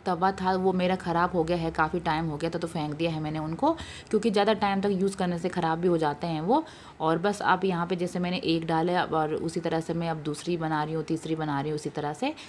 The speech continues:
और तेल थोड़ा सा डाला है मैंने बीच में, तो इसको हिला के side में मैं लेके जा रही हूँ इस तरह से, आ, क्योंकि ज़्यादा, एक बार मेरे husband ने ज़्यादा ऑयल डाल के pan में fry किया था उनको, तो वो सारे फूट गए थे। और बस आज मैं ऐसे सेक रही हूँ इनको।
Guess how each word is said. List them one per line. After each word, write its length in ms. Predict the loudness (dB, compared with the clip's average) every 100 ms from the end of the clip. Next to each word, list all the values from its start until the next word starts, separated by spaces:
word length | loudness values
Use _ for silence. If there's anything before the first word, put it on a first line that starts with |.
| -20 -8
और 100 | -8
तेल 280 | 0 2 2
थोड़ा 240 | 2 2
सा 140 | 2 4
डाला 260 | 4 4
है 160 | 2 0
मैंने 180 | 0 0 0
बीच 240 | -2 0
में, 120 | 0
तो 100 | 0
इसको 240 | 0 0 0
हिला 300 | 2 0 0
के 160 | -2
side 320 | -2 0 0
में 100 | 0
मैं 140 | -2 0
लेके 300 | 0 0 0
जा 180 | 0 0
रही 100 | -2
हूँ 80 |
इस 140 | -4 -6
तरह 200 | -4 -4
से, 240 | -2 -2 -4 -12 -20 -20 -12 -4
आ, 120 | -2
क्योंकि 280 | 0 0 2
ज़्यादा, 320 | 2 4 4 4
एक 180 | 0 2
बार 140 | 2 2
मेरे 200 | 2 0
husband 300 | 0 -2 0
ने 80 |
ज़्यादा 280 | 2 2 2
ऑयल 280 | 2 2 2
डाल 220 | 4 2
के 100 | 2 0
pan 160 | 0 0
में 140 | -2
fry 280 | -2 0 0
किया 220 | 0 -2
था 120 | -2 -2
उनको, 240 | -2 -2
तो 100 | -2
वो 60 | -2
सारे 300 | -2 0 0
फूट 280 | -2 -6 0
गए 180 | 0 0 -2
थे। 120 | -2 -6 -18 -16 -8
और 160 | -4 -2
बस 220 | -2 0
आज 200 | 2 2
मैं 200 | 2 0
ऐसे 220 | 0 -2 -2
सेक 280 | -2 -2
रही 100 | -2
हूँ 120 | -2 -2
इनको। 360 | -2 2 0